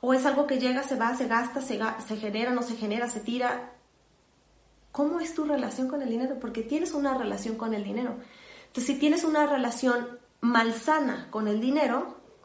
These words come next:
pues no se va a manifestar en ti. Entonces, voy a analizar las creencias limitantes que vinieron a mí cuando estaba en meditación para explicar este tema, ¿ok? El dinero es una energía,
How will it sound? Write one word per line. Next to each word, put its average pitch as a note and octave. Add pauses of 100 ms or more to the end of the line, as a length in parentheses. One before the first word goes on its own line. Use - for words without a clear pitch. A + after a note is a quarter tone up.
(200)
pues B3+
no D#4+
se F#4
va F4+
a -
manifestar C#4+
en B3
ti. D#4 (480)
Entonces, C#4+
voy F4
a F#4+
analizar D4+
las D#4
creencias C4+
limitantes B3+
que C#4+
vinieron C4
a C4
mí B3
cuando C4
estaba B3
en C4
meditación A#3+
para A#3+
explicar A3
este -
tema, F3+ (260)
¿ok? G3+ (1500)
El B3+
dinero E4
es G4+
una C#4+
energía, A3